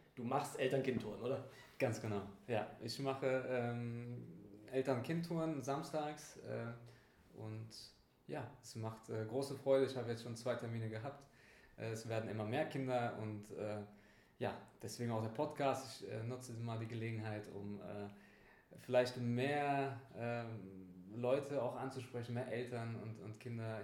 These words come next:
Speaker 2: hier ins Gesundheitszentrum Port zu locken. Ähm, ja, es bereitet mir große Freude und ich freue mich, hier zu sein.
Speaker 1: Ja, und ein Argument hast du ja schon genannt, der Samstag, das ist neu.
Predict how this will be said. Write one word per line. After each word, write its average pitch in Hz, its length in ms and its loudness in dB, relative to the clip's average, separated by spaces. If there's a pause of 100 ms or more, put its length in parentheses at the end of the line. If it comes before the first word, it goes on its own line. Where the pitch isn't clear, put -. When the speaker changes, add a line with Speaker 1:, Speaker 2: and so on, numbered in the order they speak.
(100)
Speaker 2:
hier 110 300 -2
ins 107 280 -6
Gesundheitszentrum 110 640 -6
Port 127 260 2
zu 123 120 -4
locken. 117 400 -2 (540)
Ähm, 101 440 -4 (280)
ja, 127 260 0 (140)
es - 180 -10
bereitet 120 360 2
mir 123 100 0
große 120 260 0
Freude 143 440 2 (580)
und 110 120 -8
ich 107 80 -14
freue 113 220 -6
mich, 110 140 -6
hier 127 120 -6
zu - 120 -10
sein. - 120 -8 (140)
Speaker 1:
Ja, - 180 -2 (120)
und 131 120 0
ein 127 160 4
Argument 135 400 6
hast 139 160 4
du 147 60 8
ja 131 60 8
schon 143 120 2
genannt, 127 420 2 (120)
der 120 180 0
Samstag, 143 560 8
das 135 140 6
ist - 160 -2
neu. 143 340 10